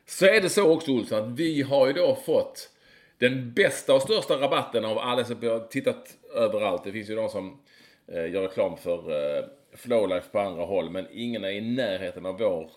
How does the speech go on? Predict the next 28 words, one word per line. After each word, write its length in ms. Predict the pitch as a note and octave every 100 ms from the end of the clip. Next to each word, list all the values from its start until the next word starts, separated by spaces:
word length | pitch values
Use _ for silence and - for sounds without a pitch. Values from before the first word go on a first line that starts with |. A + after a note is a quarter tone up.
| -
fina 260 | G#2 G2 F2+
erbjudande. 420 | F#2+ F#2+ E2 D#2+
Nämligen 420 | B2 B2 A2 F#2+
tjugo 520 | G2 - G3 G#3 F#3+
procent 560 | G#3+ G3+ D3+ D3 F3+ - _ _ _ - - - -
på 160 | B2+ -
alla 240 | C3 B2+
ordinarie 440 | A2+ A#2 A#2 A#2+
priser 340 | A2+ A2 G#2+ F#2
och 180 | G2+ -
tio 380 | - G#3+ A3+ F3
procent 420 | D3 F#3+ C#3+ A#2
på 80 | B2
alla 280 | B2 G2+ F#2+ G2
rea- 300 | A2 F2+ E2+
och 120 | F2
kampanjpriser. 640 | E2+ F2 D2+ - - -
Vilket 260 | F2+ G#2 G2
gör 200 | A2 F2
att 80 | -
de 120 | F#2+
här 80 | F#2
produkterna 400 | G2+ F2+ F2 E2+
blir 140 | F#2 - -
ännu 280 | C#3+ C#3+
billigare 640 | B2 C3+ C3 A#2 A2 A2 - -
och, 360 | G2+ - - - - F#2
eh, 220 | F#2